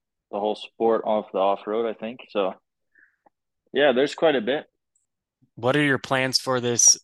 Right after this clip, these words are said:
Speaker 2: summer break? Are you just kinda hanging out, or are you just back to the grind, doing your normal thing and getting ready for the, for the races coming up?
Speaker 1: Kinda back to the grind. I try not to, like, wear myself out too much because there is quite a bit of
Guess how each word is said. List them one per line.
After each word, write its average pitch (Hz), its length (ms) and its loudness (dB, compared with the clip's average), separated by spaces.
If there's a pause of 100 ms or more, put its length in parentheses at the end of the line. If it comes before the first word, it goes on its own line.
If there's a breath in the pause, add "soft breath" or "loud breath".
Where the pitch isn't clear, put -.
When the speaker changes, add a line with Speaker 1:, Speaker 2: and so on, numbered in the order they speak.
Speaker 2:
summer 120 360 2
break? 117 540 -6 (460 soft breath)
Are 110 80 -8
you 117 80 -6
just 117 220 -2
kinda 123 220 -2
hanging 123 300 -2
out, 151 340 0 (340)
or 120 120 -4
are 117 40 -6
you 117 80 -8
just - 420 -6 (220)
back 113 240 0
to 123 80 -6
the 107 100 -8
grind, 107 420 -4
doing 104 180 -6
your 104 140 -8
normal 104 260 -8
thing 104 340 -8
and 101 100 -10
getting 101 180 -8
ready 101 220 -10
for - 160 -16
the, 95 320 -10
for - 160 -10
the 101 80 -8
races 98 380 -8
coming 95 280 -14
up? 92 100 -12 (1400)
Speaker 1:
Kinda 175 220 2
back 135 240 4
to 135 80 -6
the 117 100 -4
grind. 113 400 -6 (260)
I - 60 -10
try 139 220 -4
not 135 180 -2
to, 123 80 -8
like, 110 220 -2
wear 113 160 -4
myself 110 480 -6
out 107 200 -2
too 120 140 -10
much 113 340 -6 (280)
because 104 300 -10
there 107 180 -4
is 107 160 -8
quite 104 180 -4
a 98 60 -8
bit 98 160 -8
of 98 140 -4